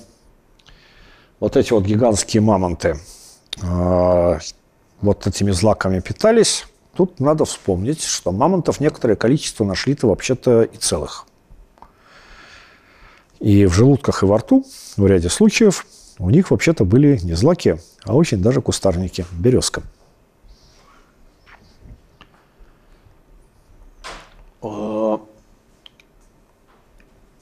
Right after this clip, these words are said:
вот это ландшафт юго-западного Приморья, настоящее злаковое разнотравье, степного, такого степненного типа,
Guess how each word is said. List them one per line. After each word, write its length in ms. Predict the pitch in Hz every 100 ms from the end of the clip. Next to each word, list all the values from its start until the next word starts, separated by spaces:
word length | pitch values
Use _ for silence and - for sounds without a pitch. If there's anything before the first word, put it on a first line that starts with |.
| _ -
вот 180 | 143 233
это 160 | 175
ландшафт 600 | 165 160 - 175 - - - _ _ -
юго-западного 760 | 147 143 110 135 101 101 95
Приморья, 560 | 92 120 175 208 214 202 - _ _ _ _ _ - - - - - - - _ _ -
настоящее 600 | 117 - 165 131 - 107
злаковое 440 | 117 113 - 101
разнотравье, 760 | 98 101 120 180 208 185 175 139 - _ _ _ _ _ _ _ _ _ -
степного, 680 | - - - 117 92 92 90
такого 420 | - - 104 92
степненного 640 | - - 113 95 92 104
типа, 540 | - 233 - 185 156